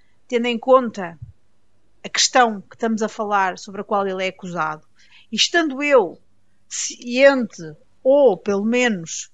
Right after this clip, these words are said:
não vendo, ahm, a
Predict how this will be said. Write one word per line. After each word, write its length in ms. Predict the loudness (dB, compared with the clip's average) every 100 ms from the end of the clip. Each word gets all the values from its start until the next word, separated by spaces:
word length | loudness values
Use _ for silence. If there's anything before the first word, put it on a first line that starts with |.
| -4
não 240 | 0 0
vendo, 640 | 0 0 0 -2 -6 -10 -18 _ _ _ -6
ahm, 1080 | -2 -2 -2 -4 -4 -8 -10 -12 -16 -20 -20 -20 -12
a 100 | -10